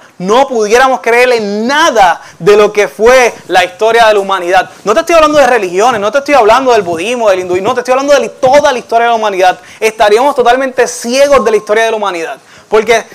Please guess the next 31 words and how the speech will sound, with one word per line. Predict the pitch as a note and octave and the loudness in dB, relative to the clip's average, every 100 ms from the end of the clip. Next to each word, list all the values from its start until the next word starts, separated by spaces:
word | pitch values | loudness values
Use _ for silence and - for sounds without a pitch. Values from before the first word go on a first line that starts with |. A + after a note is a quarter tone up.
| - | -20
si | - G#3+ | -10 -8
tú | G3 C4+ | -2 -4
crees | B3+ C#4 C#4 G#3+ - - - | 0 2 4 2 -4 -16 -8
en | F#3+ F#3 | -8 -2
todo | A#3 C#4 | -2 0
lo | C#4+ | -2
que | C4 | -2
ha | B3 B3 | -2 0
pasado | B3+ A#3+ C4 | -2 0 -2
en | C4 | -2
el | A#3+ | -4
pasado, | A#3+ A3 B3 A3 D#3+ C#3 - - - - | -4 -4 0 0 0 -4 -16 -20 -20 -20
<laughs> | _ _ - - | _ _ -20 -8
es | F3+ F#3 | -6 -4
con | G#3 G3 | -6 -4
eventos | F3+ F#3 A#3+ B3+ A#3 | -2 -2 -2 -4 -4
y | G3+ | -4
escritos | F3 G#3+ B3 A3 F#3+ | -4 -6 -6 -6 -8
con | - E3+ D#3+ | -8 -12 -10
menos | E3 A3 A#3+ G#3 | -10 -8 -8 -10
confiabilidad | G3 F3 F3 E3 D#3+ D#3 D3+ D3 - _ _ | -10 -8 -6 -6 -6 -6 -8 -10 -18 _ _
que | - | -14
el | D#3+ | -10
Nuevo | D#3+ D#3 | -6 -8
Testamento. | D3+ D#3 C#3+ C3 _ - | -8 -12 -14 -20 _ -16
El | D#3+ E3+ | -10 -6
Nuevo | F#3 G#3 | -2 -4
Testamento | G#3 G#3 G#3 A3 G#3+ F#3 | -2 -4 -6 -8 -8 -8
es | |
el | E3 E3 | -10 -12
libro, | F3+ G#3+ E3 - | -10 -8 -10 -12